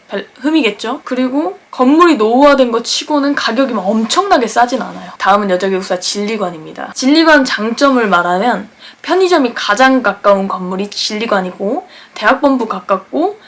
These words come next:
이런 게 장점이 될 수 있고, 이제 공부할 수 있는 곳이나 뭐 세탁실도 바로 일 층에 있고, 티비 볼 수 있는 데도 넓고 깨끗하다. 아, 또 장점은 엘리베이터를 내가 짝수층에 살아. 근데 짝수층이 막 엘리베이터 밀려. 그럼 홀수층 타서 올라가서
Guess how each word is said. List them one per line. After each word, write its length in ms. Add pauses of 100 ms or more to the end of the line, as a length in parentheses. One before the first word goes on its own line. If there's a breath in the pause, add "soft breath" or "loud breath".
(180 loud breath)
이런 140
게 80
장점이 260
될 80
수 100
있고, 340 (120)
이제 160
공부할 400
수 140
있는 200
곳이나 640
뭐 180
세탁실도 460
바로 220
일 100
층에 300
있고, 460 (160)
티비 180
볼 140
수 100
있는 100
데도 140
넓고 280
깨끗하다. 640 (100)
아, 180
또 120
장점은 640
엘리베이터를 680
내가 220
짝수층에 540
살아. 300 (300)
근데 380
짝수층이 440
막 140
엘리베이터 360
밀려. 300 (180 loud breath)
그럼 120
홀수층 420
타서 400 (380 loud breath)
올라가서 680